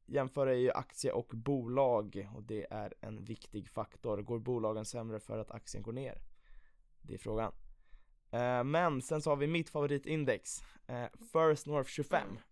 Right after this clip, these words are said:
Speaker 1: Känner du till det?
Speaker 2: <laughs> Ja,
Speaker 1: Ja.
Speaker 2: det är väl bara där <laughs> man hänger.
Speaker 1: Ja, det är där man hänger. Men just det indexet, och det är väl, eh, mycket där mina innehav ligger. Det är egentligen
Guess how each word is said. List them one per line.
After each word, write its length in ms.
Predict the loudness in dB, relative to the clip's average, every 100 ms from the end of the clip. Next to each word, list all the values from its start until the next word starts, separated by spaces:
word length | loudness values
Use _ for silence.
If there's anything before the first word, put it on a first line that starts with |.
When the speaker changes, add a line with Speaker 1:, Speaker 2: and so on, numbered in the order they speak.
| -20 -16
Speaker 1:
Känner 220 | -4 2
du 60 | 4
till 180 | 2 0
det? 180 | -2 -4 _ _ _ 4
Speaker 2:
<laughs> 300 | 6 6 2
Ja, 500 | 2 0 0 -2 0 0 2 2 0
Speaker 1:
Ja. 120 | 0
Speaker 2:
det 120 | 2
är 40 | 2
väl 160 | -2
bara 380 | 2 4 6 2
där 540 | 0 -2 -2 2 0
<laughs> 20 | 0
man 200 | -8 -8
hänger. 400 | -10 -8 -6 2
Speaker 1:
Ja, 260 | 6 6 6
det 60 |
är 60 | 4
där 120 | 4
man 120 | 2
hänger. 260 | -2 -4 0
Men 120 | 4
just 160 | 4 4
det 100 | 0
indexet, 500 | 0 2 0 -2 -6
och 60 | -4
det 80 |
är 200 | 0 2
väl, 300 | 4 2 4
eh, 320 | 4 6 4 2
mycket 320 | -2 -4 -2
där 120 | 0
mina 220 | 0 -2
innehav 320 | -2 -2 -4 -2
ligger. 360 | -2 2 0
Det 180 | 0 -4
är 40 |
egentligen 400 | -4 -4 -6 -10